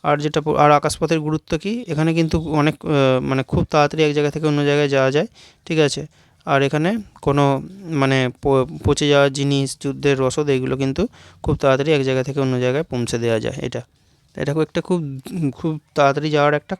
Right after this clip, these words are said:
খুব ভালো একটা, আহ, মানে, পরিবহন ব্যবস্থা আর কি, ঠিক আছে? আর, আর এখানে, আহ, এটা হয়ে গেল।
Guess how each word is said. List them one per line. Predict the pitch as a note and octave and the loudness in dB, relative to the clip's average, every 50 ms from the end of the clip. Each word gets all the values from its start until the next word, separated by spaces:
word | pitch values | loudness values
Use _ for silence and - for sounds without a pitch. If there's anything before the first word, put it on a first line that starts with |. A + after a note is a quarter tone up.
| - D3 D3 - _ | -10 -16 -16 -16 _
খুব | - E3+ D3+ C#3 | -8 -8 -6 -4
ভালো | C3 C#3+ C#3 C#3+ | -2 0 2 2
একটা, | C#3+ C3+ - _ - G3 | 0 0 -2 _ -2 -2
আহ, | C#4 - - - - - - - _ _ _ _ E3+ C#3+ C3+ C3 B2+ B2 B2 B2 A#2+ A#2+ | -2 -2 -10 -20 -20 -20 -20 -20 _ _ _ _ -2 0 2 2 2 2 2 2 2 0
মানে, | B2 B2+ B2+ B2+ B2+ B2+ B2 | 0 0 0 0 2 0 0
পরিবহন | A#2+ - D3+ C#3+ C#3+ C3+ C#3 C#3 C#3 C3 | 0 0 0 2 2 2 2 2 2 4
ব্যবস্থা | B2+ B2 A#2 A#2+ - - - B2 A#2 | 2 2 0 0 -4 -4 -4 -4 -4
আর | A2+ - | -4 -6
কি, | - - - - _ _ - | -12 -18 -20 -20 _ _ -12
ঠিক | D#3+ D#3+ | -4 0
আছে? | D#3+ C#3 B2 - C#3 - _ _ _ - - - - - - - _ _ _ | 0 0 0 -4 -10 -16 _ _ _ -20 -20 -20 -20 -20 -20 -20 _ _ _
আর, | - C#3 C#3 D#3 F#3+ - - _ _ _ _ _ _ _ _ _ _ | 0 4 4 4 4 0 -6 _ _ _ _ _ _ _ _ _ _
আর | C#3+ C#3 C3+ C3+ C3 C3+ C3+ C#3+ | 0 2 2 2 2 0 -4 -6
এখানে, | C#3+ - - D#3+ D#3 D#3+ F3+ | -6 -4 -2 0 0 2 0
আহ, | A#3+ A#3+ - _ _ _ - C4+ A3+ D#3 C#3+ C3+ C3 B2+ - - - - F#3+ F#3 | 0 -2 -8 _ _ _ -16 -6 -2 0 0 2 2 0 0 -2 -6 -6 -6 -2
এটা | F3 F3+ | -2 2
হয়ে | D#3 D#3+ D#3 D#3 D3+ | 4 4 4 4 4
গেল। | D#3 D3+ D#3 F#3 | 2 0 0 -4